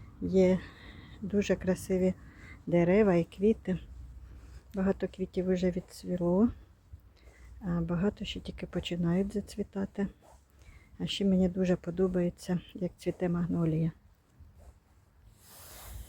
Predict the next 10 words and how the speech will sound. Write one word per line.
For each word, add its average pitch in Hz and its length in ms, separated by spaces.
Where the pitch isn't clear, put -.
Ось 180 220
така 160 320
тут - 260
у 165 40
нас 170 280
є 175 140
експозиція. 175 880
Я 202 200
в 190 80
захваті 170 640